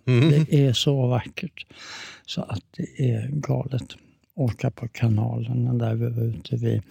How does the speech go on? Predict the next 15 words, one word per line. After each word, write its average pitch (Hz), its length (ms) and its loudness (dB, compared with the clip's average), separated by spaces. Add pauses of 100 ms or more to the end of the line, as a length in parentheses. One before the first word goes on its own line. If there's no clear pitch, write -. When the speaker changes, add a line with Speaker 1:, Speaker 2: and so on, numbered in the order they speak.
(720)
Speaker 2:
Katarina 117 680 2
den 117 140 2
storas 120 560 -2
sommarpalats 120 1120 -2
där - 280 -8
restaurangen 117 1000 -2
låg. 127 560 -2 (480)
En 110 220 4
villa 117 500 2
från 113 440 -4
artonhundrasextiotalet 127 1400 -6
som 127 180 -4
de 120 140 -4
hade 127 240 -6
renoverat. 110 720 2